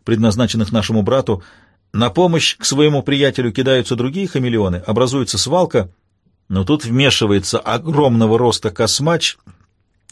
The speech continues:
Он рявкает, вытаскивает нас из кучи и ведёт к первому кругу.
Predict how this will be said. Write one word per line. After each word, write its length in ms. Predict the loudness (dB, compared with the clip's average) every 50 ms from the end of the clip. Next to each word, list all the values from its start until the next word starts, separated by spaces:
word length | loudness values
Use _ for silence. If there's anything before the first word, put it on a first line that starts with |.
| _ _ -4
Он 180 | 0 0 2 2
рявкает, 580 | 2 2 0 0 -2 -2 -2 -2 -2 -4 -6
вытаскивает 640 | -6 -6 -2 0 0 0 0 -2 -4 -4 -4 -2 -2
нас 200 | -2 -4 -2 -4
из 120 | -8 -10 -8
кучи 320 | -8 -8 -6 -6 -6 -6
и 100 | -6 -4
ведёт 300 | -4 -2 -2 -2 -4 -4
к 80 | -6 -4
первому 320 | -2 0 0 0 -2 -2
кругу. 380 | -2 -2 -2 -2 -4 -8 -14